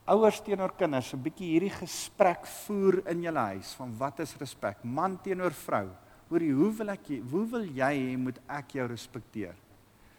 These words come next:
Watter goed dink jy is belangrik, moet ons in ons huis doen, wat respek wys? En ek hoop vandag se, se, se, se gesprek is net om julle aan die gang te sit en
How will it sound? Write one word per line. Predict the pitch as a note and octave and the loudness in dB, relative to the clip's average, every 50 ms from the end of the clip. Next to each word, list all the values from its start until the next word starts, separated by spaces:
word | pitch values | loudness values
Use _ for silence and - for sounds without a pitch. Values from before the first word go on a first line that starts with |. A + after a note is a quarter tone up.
| - _ _ - | -20 _ _ -12
Watter | E3+ - - C4 A3 - - - | -8 -4 -2 -2 -4 -4 -8 -2
goed | - G3+ E3+ C3+ C3 | 4 4 4 4 4
dink | C#3 C#3 C#3+ C#3 - D3+ | 0 0 0 0 -2 0
jy | C#3 C3+ | 0 0
is | B2+ - | 0 -2
belangrik, | - C3 B2+ B2 B2 C3+ B2+ B2 A#2+ D#3 C3+ C3 B2 - - - - - - - - - - - - - - | -2 0 0 2 6 8 8 8 6 6 4 4 4 2 0 -16 -20 -20 -20 -20 -20 -20 -20 -20 -16 -8 -4
moet | D#3 D#3+ - E3+ | -2 -2 0 0
ons | D#3+ - - E3+ | 0 0 -2 -6
in | E3+ - | -8 -4
ons | - G3+ G#3+ A3 G3 - - A#2+ A2+ | -2 0 0 0 0 -4 -8 -8 -6
huis | A#2+ C3+ C#3+ B2+ A2 B2 | -2 -2 -2 -2 -2 -4
doen, | B2 B2 A2+ F#2+ F2 F2 - - - - - - - - - - - - | -2 -2 -2 -4 -4 -12 -18 -20 -20 -20 -20 -20 -20 -20 -20 -20 -12 -4
wat | C3+ C3+ C3 - C#3+ | -2 -2 -2 -2 -4
respek | C3 B2 - - - - - - - - - - - A2 G2+ - | -8 -8 -8 -10 -12 -12 -8 -4 -4 -4 -4 -4 -10 -12 -8 -4
wys? | A#2 A2 G#2 G2+ - - - - - - - - - - _ _ - _ _ _ _ _ _ _ _ _ - - _ _ - E3 | -2 -2 -2 -2 -6 -12 -16 -18 -18 -18 -20 -20 -20 -20 _ _ -20 _ _ _ _ _ _ _ _ _ -20 -20 _ _ -16 -12
En | E3 F3 | -12 -10
ek | - - G3+ | 0 4 6
hoop | G#3 G3+ G#3 - | 6 6 4 -6
vandag | - G3 F3 D#3 D#3 D3 - | -8 -2 4 4 4 4 4
se, | - - F3+ D#3 - - - - - - - - | 0 -2 0 -2 -2 -4 -14 -20 -20 -20 -20 -20
se, | - - C3+ - - - | -20 -20 -18 -16 -12 -8
se, | - F3 C#3+ - - - - | -4 -4 -4 -4 -6 -12 -12
se | D3+ - | -10 -10
gesprek | - D3 - - - F3 D#3+ D#3 - D#3+ | -10 -10 -8 0 4 4 4 4 4 -4
is | C3 - F3 | -6 -6 -4
net | F#3+ A3+ A3 - G3+ | -2 -2 -2 -2 -2
om | F#3+ E3+ E3+ | -4 0 2
julle | E3+ E3+ E3+ E3 | 4 6 6 4
aan | - D#3 D3+ D3 | 4 0 -4 -4
die | C#3+ - | -4 -4
gang | - - - A3+ A3+ G#3 G3+ - - | -6 -6 -2 -2 -2 -2 -4 -6 -4
te | G3 D#3 | -4 -4
sit | - - - E3+ C3+ - - B2+ | -2 -2 0 0 0 -2 -2 -4
en | C3 C3 C3 | -4 -2 -2